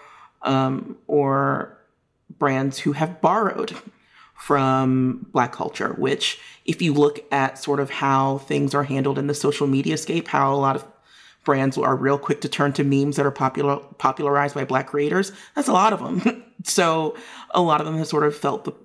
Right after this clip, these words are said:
the, um, as some of the crea-, some of the, uh, founders mentioned, they sort of found, buckled under the pressure of having to say something.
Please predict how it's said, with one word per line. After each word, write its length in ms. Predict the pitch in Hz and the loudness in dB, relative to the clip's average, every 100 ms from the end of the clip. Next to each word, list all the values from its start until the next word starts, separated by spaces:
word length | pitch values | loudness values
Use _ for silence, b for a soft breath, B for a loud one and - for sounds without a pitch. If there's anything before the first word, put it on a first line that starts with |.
| - - - | -16 -16 -4
the, 640 | 147 139 139 135 135 - - | 0 4 4 4 2 -2 -2
um, 340 | 143 131 135 - | 0 2 0 -2
as 640 | 135 135 131 135 135 - - _ _ _ _ _ _ | 0 0 0 -2 -4 -8 -16 _ _ _ _ _ _
some 200 | - 147 | -2 0
of 60 | |
the 60 | 147 | 0
crea-, 300 | - 151 - - - | -2 -2 -2 -6 -4
some 180 | 151 | 0
of 100 | 147 | 0
the, 440 | 147 139 139 131 - - - _ _ - | 2 0 2 0 -4 -16 -20 _ _ -2
uh, 360 | 131 123 131 - | 0 0 -4 -10
founders 480 | - - 165 185 147 | -6 0 0 0 -2
mentioned, 340 | 135 135 139 147 B B B | -4 -4 -6 -6 B B B
they 100 | 180 | 0
sort 180 | 185 175 | 2 0
of 80 | - | -2
found, 460 | - 156 151 139 - - _ _ | -2 0 0 -4 -12 -20 _ _
buckled 340 | 170 196 185 160 | -2 0 0 -4
under 160 | 147 | -2
the 80 | 143 | -2
pressure 420 | 143 147 143 135 | 0 -4 -4 -6
of 160 | 117 135 | -4 -4
having 400 | - 143 135 139 | -4 -4 -2 -4
to 160 | - 131 | -4 -8
say 280 | - 139 143 | -4 -4 -4
something. 580 | - - - - - | -6 -8 -8 -8 -8